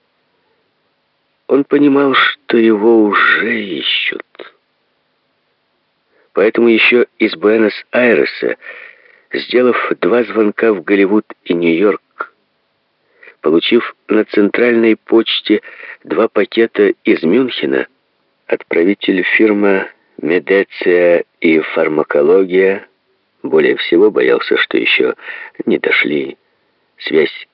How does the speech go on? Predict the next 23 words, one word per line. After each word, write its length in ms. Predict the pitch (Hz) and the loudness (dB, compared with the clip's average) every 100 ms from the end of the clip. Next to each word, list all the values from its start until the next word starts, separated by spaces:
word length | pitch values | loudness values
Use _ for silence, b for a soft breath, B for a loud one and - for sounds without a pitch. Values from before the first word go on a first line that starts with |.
| - | -10
с 160 | 65 | -10
Германией 800 | - 76 67 78 78 69 67 60 - B B | -4 -2 0 0 0 -2 -4 -6 -12 B B
была 360 | 76 69 65 - _ - | -2 0 0 -4 _ -4
из 160 | - | -2
рук 220 | 76 - | -2 -2
вон 200 | 62 60 | -2 -4
плохой. 380 | - 60 - 104 - B B B B | -2 -2 0 -2 -4 B B B B
Штирлиц 600 | - - - 143 139 127 - - | -4 -4 0 2 4 2 0 -6
молил 400 | 85 85 120 104 | -2 0 0 -4
Бога, 500 | - 127 131 117 101 - | -2 0 2 0 0 -4
чтобы 380 | - - 73 - | -4 -2 0 0
его 200 | 71 104 | 2 0
не 200 | 127 107 | -2 -4
перехватила 840 | - - - - 85 - 151 151 127 | -8 -6 -6 -4 -4 -2 -4 -4 -4
дорожная 560 | 123 117 110 95 95 | -4 -2 -2 -2 -4
полиция 600 | - 90 90 90 - 82 | -2 -2 0 -4 -2 0
в 40 | 80 | 0
районе 440 | 73 67 76 71 - B B | 0 0 0 -4 -8 B B
Санта-Фе 840 | - 71 64 - 60 - 117 101 | -6 -4 -2 -4 -4 0 0 2
или 220 | 76 69 | 0 -2
здесь, 380 | 57 73 - - _ | -2 -2 -2 -8 _
под 160 | - - | -6 -4
Кордовой. 580 | - 64 - - - | -2 -2 0 -2 -4